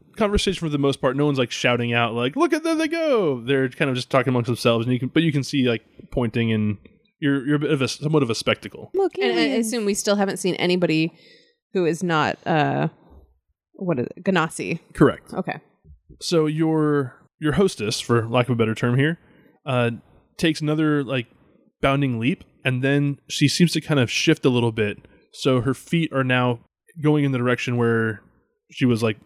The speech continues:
Speaker 1: where her, her face was going. So she's almost, like, flying feet first in the direction she was pulling you.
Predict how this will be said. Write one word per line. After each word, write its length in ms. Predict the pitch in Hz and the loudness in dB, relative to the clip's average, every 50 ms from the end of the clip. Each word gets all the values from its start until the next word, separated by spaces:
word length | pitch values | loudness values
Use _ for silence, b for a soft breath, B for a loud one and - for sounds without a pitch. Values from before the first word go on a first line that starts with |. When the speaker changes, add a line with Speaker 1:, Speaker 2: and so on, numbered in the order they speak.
| _ _ _ _ - | _ _ _ _ -4
Speaker 1:
where 140 | 139 131 120 | -2 0 0
her, 180 | 127 120 107 - - - _ _ - - | 0 -2 -2 -6 -14 -20 _ _ -2 0
her 120 | 139 127 | 0 0
face 240 | - - 131 131 127 | 2 -2 -6 -6 -4
was 80 | 156 147 | -4 -2
going. 160 | 165 175 170 | -2 -2 -2
So 100 | - 139 | -2 -4
she's 180 | 117 - 135 143 | -4 -2 -2 0
almost, 240 | 143 143 135 - | 0 0 -2 0
like, 240 | 127 117 110 - - _ _ _ - - - - | -2 -2 -2 -4 -8 _ _ _ -16 -16 -14 -8
flying 360 | - 156 151 156 156 151 151 135 | -4 -2 -2 0 0 -2 -2 -4
feet 300 | - - - - - - | -6 -6 -8 -8 -8 -8
first 420 | - - 135 127 123 120 - - | -4 0 0 0 0 0 -2 -4
in 80 | 147 127 | -4 -2
the 60 | 123 | 0
direction 320 | 117 123 127 - - 127 | 2 2 2 2 0 -4
she 140 | 113 - 123 | -4 -2 -2
was 100 | 117 104 | -2 0
pulling 300 | 92 - 123 110 107 101 | 0 0 0 0 -2 -4
you. 180 | 95 92 - 101 | -6 -8 -10 -12